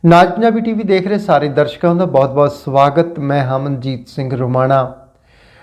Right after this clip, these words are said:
ਡਿਪਟੀ ਕਮਿਸ਼ਨਰ ਜਤਿੰਦਰ ਜੋਰਵਾਲ ਵੱਲੋਂ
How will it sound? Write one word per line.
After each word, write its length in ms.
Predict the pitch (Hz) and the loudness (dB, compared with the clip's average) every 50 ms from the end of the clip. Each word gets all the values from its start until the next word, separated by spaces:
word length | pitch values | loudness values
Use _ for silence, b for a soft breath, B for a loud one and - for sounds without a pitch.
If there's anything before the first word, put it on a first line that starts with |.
| b b - | b b 2
ਡਿਪਟੀ 300 | 170 185 185 185 233 240 | 4 4 6 4 2 0
ਕਮਿਸ਼ਨਰ 520 | 233 240 214 196 185 - 185 190 202 220 226 | 0 0 0 0 0 -2 -2 -2 -2 -2 -2
ਜਤਿੰਦਰ 560 | 202 165 170 170 170 170 165 160 175 180 175 175 175 | -2 -2 -2 -2 -2 -2 0 2 2 2 2 2 0
ਜੋਰਵਾਲ 540 | 170 143 139 135 139 135 131 156 156 160 160 | 0 -2 -2 -2 -2 0 4 4 6 6 4
ਵੱਲੋਂ 240 | 147 160 160 170 | 2 0 0 -2